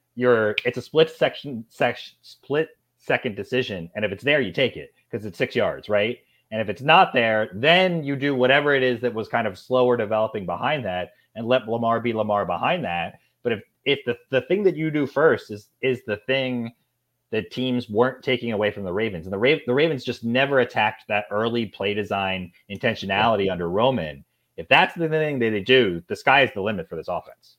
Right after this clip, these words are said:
Speaker 2: Okay. I, and I, if you're talking about Lamar always has to make his first read, I, I don't, I don't have a problem with that. But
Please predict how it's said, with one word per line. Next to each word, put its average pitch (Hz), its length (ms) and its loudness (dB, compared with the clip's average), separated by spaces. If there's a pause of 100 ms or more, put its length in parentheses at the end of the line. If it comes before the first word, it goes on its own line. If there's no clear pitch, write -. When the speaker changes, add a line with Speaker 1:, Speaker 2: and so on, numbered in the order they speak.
Speaker 2:
Okay. 120 400 4
I, 123 140 -2
and 151 200 4
I, 147 320 4
if 151 220 2
you're 185 100 4
talking 165 300 4
about 113 380 4 (200)
Lamar 135 380 6
always 127 300 4
has 120 180 2
to 120 80 -4
make 107 120 0
his 107 140 -6
first 104 300 -4
read, 98 440 -2
I, 113 220 2
I 117 100 4
don't, 104 240 2 (120)
I 113 60 4
don't 110 100 4
have 101 100 2
a 87 60 -4
problem 90 320 -2
with 82 120 -4
that. - 280 -6 (500)
But 127 240 -4